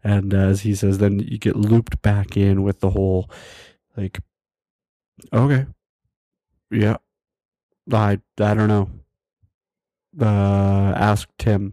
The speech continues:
I'm, I'm not sure. Yeah. No, on Friday. Okay.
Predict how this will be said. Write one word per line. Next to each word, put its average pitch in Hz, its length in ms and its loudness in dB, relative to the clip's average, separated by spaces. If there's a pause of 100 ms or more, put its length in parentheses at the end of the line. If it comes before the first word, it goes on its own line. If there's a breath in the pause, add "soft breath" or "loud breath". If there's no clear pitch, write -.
(140)
I'm, 101 320 -6
I'm 107 120 -6
not 92 140 -2
sure. 98 200 -4 (1500 soft breath)
Yeah. 101 180 0 (580)
No, 110 180 4
on 101 120 2
Friday. 98 440 -2 (1200)
Okay. 104 320 0